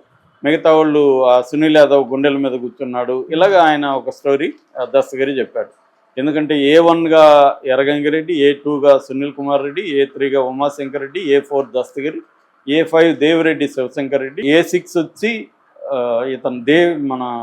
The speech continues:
గజ్జల ఉదయ్ కుమార్ రెడ్డి, ఏ సెవెన్ వచ్చి భాస్కర్ రెడ్డి, ఏ ఎయిట్ వచ్చి అవినాష్ రెడ్డి. So, వీళ్ళల్లో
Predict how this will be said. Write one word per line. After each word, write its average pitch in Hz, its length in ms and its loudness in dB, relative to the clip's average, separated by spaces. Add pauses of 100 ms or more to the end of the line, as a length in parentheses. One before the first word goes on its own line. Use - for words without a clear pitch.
(600)
గజ్జల 156 460 6
ఉదయ్ 131 280 2
కుమార్ 147 280 -2
రెడ్డి, 143 280 -4 (580)
ఏ 165 260 2 (800)
సెవెన్ 156 400 2
వచ్చి 202 360 -6 (520)
భాస్కర్ 143 460 2
రెడ్డి, 143 320 -4 (300)
ఏ 156 300 4
ఎయిట్ 156 180 -2
వచ్చి 147 340 -4 (480)
అవినాష్ 139 400 0
రెడ్డి. 95 240 -14 (680)
So, 143 340 4 (240)
వీళ్ళల్లో 175 680 4